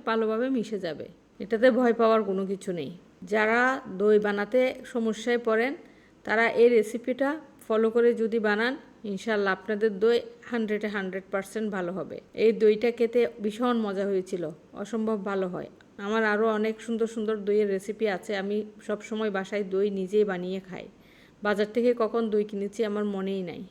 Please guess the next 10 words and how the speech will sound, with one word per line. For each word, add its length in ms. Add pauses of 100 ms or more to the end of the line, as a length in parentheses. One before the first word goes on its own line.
(100)
চারিদিকে 520
যে 220
ভেজাল, 480 (280)
বানিয়ে 360
খাওয়া 320
ছাড়া 180
উপায় 320
নেই। 200 (160)
যারা 200
স্বাস্থ্য 440